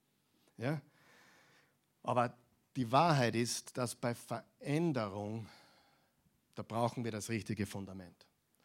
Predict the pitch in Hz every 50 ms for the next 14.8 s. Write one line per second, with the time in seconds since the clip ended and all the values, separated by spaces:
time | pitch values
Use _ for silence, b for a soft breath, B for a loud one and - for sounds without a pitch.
0 | b b b b b 113 98 123 107 - 123 127 123 123 110 113 110 107 104 92
1 | - 104 101 104 95 85 - - _ _ _ _ _ _ _ _ - - 92 110
2 | 127 123 120 123 113 117 110 110 104 107 107 95 110 110 104 - 104 104 98 104
3 | 101 95 - - 107 - _ _ _ _ _ b b b b b b b b b
4 | 123 127 131 135 123 139 135 139 143 139 131 135 131 127 131 143 151 - - 143
5 | 135 127 - - 131 120 127 117 110 104 - - - 123 139 - - - 143 143
6 | 139 - - 143 117 - 139 147 117 110 98 104 107 107 98 95 98 110 - _
7 | _ _ _ _ _ b b b b b b b b b b - 123 117 113 -
8 | - 131 127 123 110 - - 123 104 101 101 98 - - - 101 113 117 127 123
9 | - - - 147 143 139 127 - - 135 127 120 - b b b b 139 165 165
10 | - - 175 147 - 160 165 165 - 147 135 117 135 135 123 - 135 117 104 123
11 | 117 107 - - 101 95 - _ _ _ _ _ _ b b b b b b b
12 | b b b b b b 120 110 147 147 - 175 170 175 175 156 - - 170 180
13 | 185 185 - 160 165 160 160 160 151 - - - - 135 123 120 117 - 127 120
14 | 104 113 104 92 104 104 101 92 98 90 90 - - - -